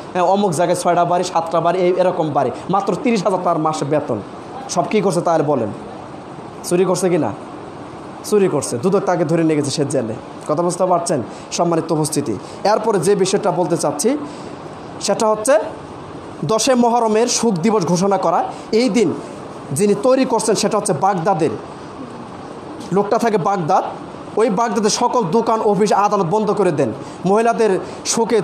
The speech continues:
চুল ছিঁড়াতে, চেহারা কালো করতে ব্যস্ত হয়ে যায়। শোক গাথা নিয়ে তারা ব্যস্ত হয়। শহর এবং গ্রামের সর্বত্র সকলকে শোক মিছিলে যোগদান করতে আদেশ দেন। শিয়া খুশি মানে, আহ, মনে এই আদেশ দিন নিলে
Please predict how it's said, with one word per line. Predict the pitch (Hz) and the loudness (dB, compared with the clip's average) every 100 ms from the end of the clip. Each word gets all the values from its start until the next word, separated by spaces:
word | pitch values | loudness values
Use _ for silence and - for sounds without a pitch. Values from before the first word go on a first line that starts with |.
| - | 2
চুল | 262 | 2
ছিঁড়াতে, | 254 247 220 214 185 | 2 2 2 2 0
চেহারা | - 233 226 | 2 2 2
কালো | 220 220 214 | 2 0 2
করতে | 214 190 180 | 0 0 0
ব্যস্ত | 156 190 190 | 2 0 2
হয়ে | 185 180 | 2 2
যায়। | 147 117 - - | 2 0 -2 -4
শোক | - 208 175 | 0 2 2
গাথা | 196 202 | 2 2
নিয়ে | 185 226 | 4 4
তারা | 202 190 | 2 0
ব্যস্ত | 165 185 - | 2 0 0
হয়। | 180 165 - - - | 0 0 -2 -8 -4
শহর | - 214 | 0 2
এবং | 220 208 | 2 2
গ্রামের | 190 208 208 | 2 2 2
সর্বত্র | - - 214 233 - 160 - - | 2 0 0 0 0 -2 -2 -6
সকলকে | - 226 233 220 220 | 0 0 2 2 2
শোক | 180 226 208 | 2 0 2
মিছিলে | 220 220 185 | 2 2 2
যোগদান | 185 180 196 185 | 2 2 0 0
করতে | 185 | 0
আদেশ | 175 175 170 170 | 2 2 2 0
দেন। | 147 151 - - | 2 0 -2 -6
শিয়া | - - 233 220 | -4 0 2 2
খুশি | 214 247 - | 2 2 4
মানে, | 233 214 180 | 2 4 2
আহ, | - - - 185 | 0 -6 -4 0
মনে | 180 233 | 2 2
এই | 214 214 269 | 4 4 4
আদেশ | 240 220 226 | 2 2 2
দিন | 170 214 | 4 4
নিলে | 208 202 | 4 4